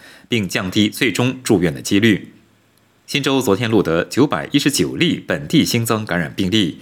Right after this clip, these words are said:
另有两人死亡。在新州西部，越来越多原住民感染了新冠病毒。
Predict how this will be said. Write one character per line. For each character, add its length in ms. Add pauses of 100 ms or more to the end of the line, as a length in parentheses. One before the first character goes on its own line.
(360)
另 160
有 300
两 160
人 140
死 160
亡。 240 (1500)
在 280
新 160
州 140
西 200
部， 440
越 100
来 140
越 160
多 320
原 240
住 220
民 360
感 160
染 160
了 120
新 180
冠 180
病 160
毒。 320